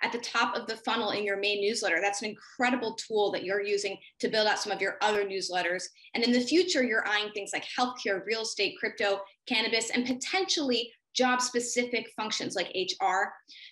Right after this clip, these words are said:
Judd, you don't need to break news to be successful, is what you said, but breaking news has been a very important strategy for you because folks like me cite you all the time, and we're grateful for the things you uncover.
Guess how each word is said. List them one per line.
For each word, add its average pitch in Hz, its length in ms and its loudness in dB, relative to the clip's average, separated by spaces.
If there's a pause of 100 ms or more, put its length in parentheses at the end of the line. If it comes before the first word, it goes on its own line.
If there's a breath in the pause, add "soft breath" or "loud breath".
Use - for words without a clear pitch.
(100)
Judd, 226 380 4 (180)
you 254 80 6
don't 311 220 6
need 330 160 4
to 262 100 0
break 254 220 4
news 262 360 4
to - 80 -4
be 254 100 2
successful, 220 800 -4 (180 loud breath)
is 202 140 -4
what 220 180 0
you 247 120 6
said, 170 400 2
but 196 160 6 (680)
breaking 254 320 6
news 254 220 6
has 233 240 2
been - 140 0
a 202 200 0
very 233 320 4
important 208 400 -4
strategy 196 500 0
for 196 100 -4
you 226 280 0
because 226 240 -4
folks 202 260 -2
like 190 140 -4
me 208 180 -2
cite 202 260 -2
you 185 120 0
all 175 140 -2
the 175 60 -6
time, 190 300 0
and 180 140 -4
we're 180 160 -6
grateful 185 460 -2
for 190 80 -4
the 185 80 -2
things 185 280 -6
you 160 100 -2
uncover. 185 460 -2